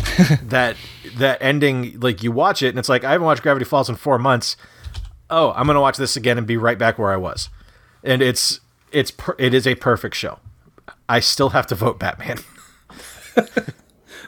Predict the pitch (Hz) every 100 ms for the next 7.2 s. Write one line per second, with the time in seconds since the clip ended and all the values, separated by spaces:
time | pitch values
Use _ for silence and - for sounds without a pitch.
0 | - 226 247 214 240 214 139 110 120 123
1 | 120 131 127 - - 175 170 156 123 370
2 | 247 - 185 - 147 - - 175 - 160
3 | 180 175 - _ _ _ _ - 220 202
4 | - - - 226 320 247 277 247 226 202
5 | 202 196 180 269 311 226 240 175 - 208
6 | 208 185 - - _ _ - 220 220 202
7 | 180 -